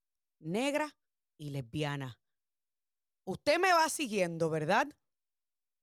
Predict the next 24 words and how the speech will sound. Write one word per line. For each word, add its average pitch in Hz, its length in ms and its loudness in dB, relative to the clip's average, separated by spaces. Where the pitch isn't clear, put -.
Los 170 240 -4
tres 220 220 -4
temas 254 320 0
favoritos 269 560 2
de 165 100 -4
esta - 180 -4
administración. 185 920 -6
Mujer, 170 540 -2
negra, 240 580 -2
lesbiana. 151 760 -4
Dale, 285 320 2
Miriam 262 320 0
Minions, 277 640 0
anota 285 500 2
lo 226 120 2
que 208 140 0
lo 196 120 4
dije. 233 400 -4
Con 269 360 2
toda 392 360 6
la 269 260 0
certeza 294 840 0
lo 233 180 0
repito. 185 720 -6